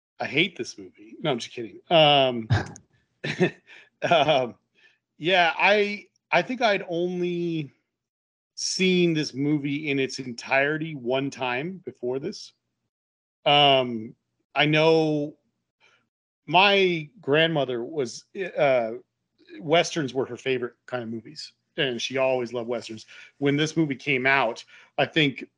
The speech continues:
she was playing it in some, you know, I, I walked into the room at various points that this movie was on, um, a number of times over the, uh, you know,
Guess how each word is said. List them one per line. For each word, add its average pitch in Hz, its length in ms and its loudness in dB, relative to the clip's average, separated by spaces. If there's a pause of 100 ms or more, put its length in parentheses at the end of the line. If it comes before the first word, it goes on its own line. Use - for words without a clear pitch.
(600)
she 170 300 0
was 147 140 0
playing 160 420 2
it 139 100 -2
in 123 140 -4
some, 131 540 0 (400)
you 190 180 -2
know, 120 260 0 (520)
I, 156 100 4
I 170 160 6
walked 160 420 4
into 160 180 4
the 127 120 0
room 135 440 2 (100)
at 143 160 -2
various 131 420 0
points 131 600 -4
that 123 160 -14
this 127 240 -6
movie 127 340 -6
was 117 240 -4
on, 123 480 0 (400)
um, 127 640 4 (640)
a 139 80 4
number 143 360 4
of 131 100 -2
times 139 500 0
over 123 280 -2
the, 117 280 -4 (500)
uh, 117 380 4 (120)
you 135 120 0
know, 110 320 0